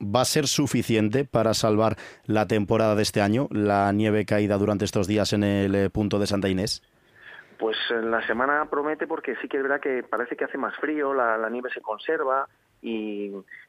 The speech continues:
Speaker 2: y demás, pero yo creo que, que no se puede recuperar lo perdido. Al final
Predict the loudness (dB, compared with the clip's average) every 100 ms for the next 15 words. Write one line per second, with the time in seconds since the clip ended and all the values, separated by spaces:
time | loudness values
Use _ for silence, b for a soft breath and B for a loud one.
0 | -8 -2 0 0 -2 -4 -2 -2 -2 -4
1 | -2 -2 0 0 -2 -4 -6 -4 -4 -4
2 | -2 -2 -4 -4 -2 -2 -2 -4 -4 -4
3 | -4 -6 B B -4 -2 0 0 0 -4